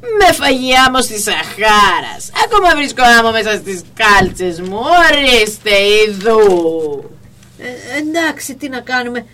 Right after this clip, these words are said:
Speaker 2: Μισό λεπτό, να ανοίξω το χρηματοκιβώτιο με τα κονδύλια για τις έκτακτες δαπάνες.
Speaker 1: Δεν είναι ανάγκη, Εμιλιότατε. Αφήστε, θα τον πληρώσω εγώ τον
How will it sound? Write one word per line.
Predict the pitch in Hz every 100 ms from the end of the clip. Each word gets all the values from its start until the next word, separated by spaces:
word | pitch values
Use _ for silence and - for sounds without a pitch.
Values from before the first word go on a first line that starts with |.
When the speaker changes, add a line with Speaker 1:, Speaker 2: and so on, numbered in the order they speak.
| _
Speaker 2:
Μισό | - 247 254 269 311 320
λεπτό, | 302 - - - 143
να |
ανοίξω | 170 196
το | 240
χρηματοκιβώτιο | 254 262 247 233 214 175 247 302 247
με | 214
τα | 202
κονδύλια | 202 226 202 190 359 349 247 220
για | 190
τις | 190 175 -
έκτακτες | 214 - - 185 - 160
δαπάνες. | 170 165 170 170 - - - - _ _ - - _ _ 622
Speaker 1:
Δεν | 659 403
είναι | 262 202 190
ανάγκη, | 180 165 175
Εμιλιότατε. | 175 180 175 180 165 151 156 147 190 226 - 233
Αφήστε, | 233 392 294 - 175
θα | 190
τον | 190 185
πληρώσω | 214 208 262 -
εγώ | 311 302 262 320 -
τον | 180 156